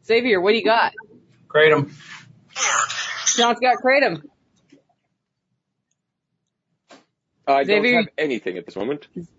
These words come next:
Speaker 1: Xavier's not drinking anything. We did drive him to the mead
Speaker 3: Of course.
Speaker 1: last time.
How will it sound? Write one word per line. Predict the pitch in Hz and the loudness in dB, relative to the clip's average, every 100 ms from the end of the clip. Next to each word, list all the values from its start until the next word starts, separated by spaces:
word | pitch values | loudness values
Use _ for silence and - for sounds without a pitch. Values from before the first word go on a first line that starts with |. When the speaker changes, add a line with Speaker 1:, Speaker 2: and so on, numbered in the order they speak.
| 180 | -12
Speaker 1:
Xavier's | 165 226 247 269 262 220 | 2 4 4 2 0 2
not | 233 226 | 0 2
drinking | 226 220 220 | 0 -2 0
anything. | 214 190 190 | 0 0 0
We | 202 | 0
did | 214 240 - | 0 0 0
drive | 247 247 | 0 2
him | 254 214 | 0 0
to | 202 | -2
the | 202 | -2
mead | 202 208 | 0 2
Speaker 3:
Of | 196 | 2
course. | 180 | 2
Speaker 1:
last | 180 180 _ 196 | 2 0 _ -2
time. | 170 151 | 0 -2